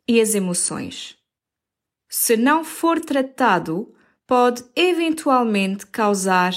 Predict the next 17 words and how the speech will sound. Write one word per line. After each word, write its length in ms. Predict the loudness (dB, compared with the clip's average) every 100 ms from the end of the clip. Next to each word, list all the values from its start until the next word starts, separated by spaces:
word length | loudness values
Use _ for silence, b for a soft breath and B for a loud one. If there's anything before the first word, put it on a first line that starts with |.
| -6 b b b b
uma 340 | 0 2 2
doença 600 | 2 2 2 2 0 -2 -2
mental. 680 | 0 0 -2 -4 -6 -8 -16 _ _ _ _ _ _ _ _ _ _ _ _ _ -6
O 80 | -4
stress 640 | -2 0 2 2 0 -4
tem 240 | -2 0 2
uma 180 | 0
grande 380 | 2 2 2 2
influência 1000 | 0 -2 -2 2 2 2 -2 -2 -2 -4 _ _ _ -6
na 180 | -4 -2
saúde 580 | 0 0 2 2 -2 -6 b b b b
e 100 | 2
no 160 | 2 4
bem-estar 720 | 2 0 -2 0 2 2 0
do 140 | -2
nosso 380 | 0 0 0 -4
corpo, 580 | -4 -4 -4 -10 -18